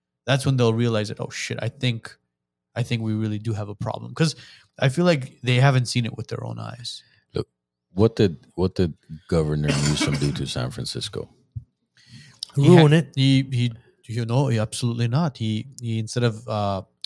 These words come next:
Speaker 1: used needles, he's giving away clean needles in, for you to shoot up heroin.
Speaker 2: And then what do we do to re-, discipline or reward him. We then elect them to gov-, to governor instead of, "Okay, you, you, you messed up San Francisco. I think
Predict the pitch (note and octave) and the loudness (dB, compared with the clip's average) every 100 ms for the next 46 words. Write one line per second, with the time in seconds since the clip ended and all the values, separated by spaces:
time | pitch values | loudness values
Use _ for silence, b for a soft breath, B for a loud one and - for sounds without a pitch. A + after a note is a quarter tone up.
0 | - B2 C3 C3+ A#2+ B2+ D3+ G3+ - A2+ | -10 -2 0 0 0 0 0 -4 -6 -6
1 | G#2+ A#2 A2+ A#2+ B2 - - A#2 A#2+ C3 | -4 -4 0 0 -2 -4 -6 -4 -4 -6
2 | - _ C#3 D#3+ C3+ A2 A2 A2+ _ C3 | -12 _ -2 0 0 0 -6 -8 _ -4
3 | B2 A2+ - B2+ A2+ C#3 G#2+ G2+ - _ | -2 -2 -2 -2 0 0 -2 -6 -14 _
4 | - - F#2+ F#2+ F#2 D#2+ F#2+ F#2+ F2+ E2+ | -14 -4 0 2 0 0 2 2 0 2
5 | F#2+ F2 - _ _ - F2+ E2 D#2 D2+ | 2 0 -4 _ _ -8 -2 0 0 -4
6 | - _ _ _ _ _ _ _ _ _ | -8 _ _ _ _ _ _ _ _ _
7 | _ _ _ _ D#2+ G2 - E2+ F2 D#2+ | _ _ _ _ -4 -2 0 -2 -2 -2
8 | D2 D2 D2+ A2+ G2+ G#1 G1+ - - D#2+ | -2 -2 0 0 0 -4 -12 -12 -6 -2
9 | F2 E2 D#2+ D#2 - D#2 D#2+ D2+ G2+ - | -2 -2 -2 -4 -6 -8 -4 0 -2 -2
10 | D#2+ D#2+ F#2+ A2 D#2 B1+ B1+ - C2+ C2 | -10 -2 0 0 0 -4 -8 -8 -6 -6
11 | C2 - _ - - D2 C#2+ D2 A1 D2 | -10 -20 _ -18 -10 -6 -6 -8 -8 -10
12 | C#2 C2+ D#2 E2 E2+ - F2 - E2 - | -8 -6 -4 -4 -4 -6 -6 -4 -4 -6
13 | D#2 F#2+ F#2 - A1+ A#1+ - D2+ C#2+ | -6 -4 -4 -4 -8 -10 -10 -8 -10